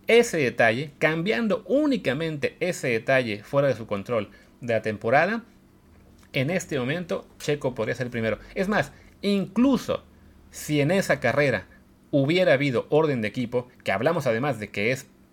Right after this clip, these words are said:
la segunda carrera del campeonato, o sea que habría sido una locura, pero bueno, con esa orden de equipo, Checo tendría de todos modos unos,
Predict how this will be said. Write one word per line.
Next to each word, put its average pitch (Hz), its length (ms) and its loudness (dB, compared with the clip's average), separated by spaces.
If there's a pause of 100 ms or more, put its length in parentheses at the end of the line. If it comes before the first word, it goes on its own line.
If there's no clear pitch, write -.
la 104 140 -2
segunda 139 460 -2
carrera 120 220 2
del 120 100 0
campeonato, 95 640 -6 (100)
o - 40 -20
sea 98 120 -8
que 95 180 -12 (240)
habría 117 200 -6
sido 139 120 -6
una 120 80 -2
locura, 120 420 -4 (400)
pero - 160 6
bueno, 143 280 0
con 135 200 4
esa 196 200 2
orden 175 220 0
de 123 60 0
equipo, 180 400 -4 (320)
Checo 170 280 -4
tendría 156 480 -2
de 139 120 -6
todos 143 320 -2
modos 175 500 -4 (600)
unos, 160 800 -4